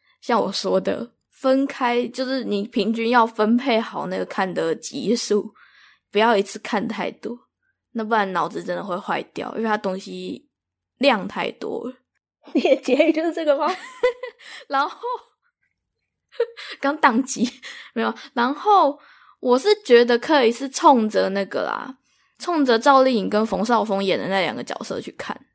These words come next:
Speaker 1: 因为他们两个其实是演得还不错，而且因为他们这里面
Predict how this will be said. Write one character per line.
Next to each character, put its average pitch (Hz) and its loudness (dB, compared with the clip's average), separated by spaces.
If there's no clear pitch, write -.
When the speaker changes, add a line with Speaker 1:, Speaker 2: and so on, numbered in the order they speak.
Speaker 1:
因 285 2
为 285 2
他 302 6
们 285 2
两 180 -2
个 131 -6
其 170 -6
实 180 -8
是 208 -8
演 147 -2
得 185 -4
还 - -6
不 - -14
错， - -10
而 277 2
且 277 2
因 320 0
为 370 6
他 359 4
们 320 2
这 294 2
里 202 0
面 214 -4